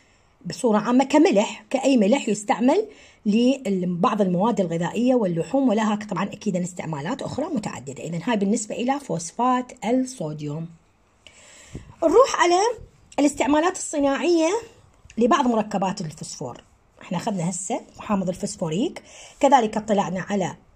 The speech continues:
ال-، آه، فوسفات الصوديوم. هسه راح نروح على مادة أخرى نحكي عنها اللي هي تستخدم في صناعة أعواد الثقاب. عود الثقاب عموما، عود الثقاب الشخاط، يعني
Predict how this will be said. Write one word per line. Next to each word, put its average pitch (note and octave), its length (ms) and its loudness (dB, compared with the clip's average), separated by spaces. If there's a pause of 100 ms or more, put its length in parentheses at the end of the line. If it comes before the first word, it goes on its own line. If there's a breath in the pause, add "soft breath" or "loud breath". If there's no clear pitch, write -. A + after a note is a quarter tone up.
(140)
ال-، E3+ 180 -4 (200)
آه، D#3 300 -8
فوسفات G#3 320 -2
الصوديوم. A#3 440 2
هسه B3 160 0
راح F3+ 160 -4
نروح C4 260 -4
على G#3 120 0
مادة E4 340 0
أخرى A#3 360 -2 (420 loud breath)
نحكي - 260 -4
عنها A3 380 0 (360 loud breath)
اللي G#3+ 260 6
هي A3 40 2
تستخدم C#4 520 0
في B3+ 140 -4
صناعة C4+ 500 0 (540)
أعواد F3+ 340 2
الثقاب. - 420 -4 (800 loud breath)
عود A#4 120 8 (120)
الثقاب F#3 580 0
عموما، G#3+ 400 4
عود D4 100 0
الثقاب G3+ 460 0
الشخاط، B3+ 760 4 (460)
يعني G#3 520 2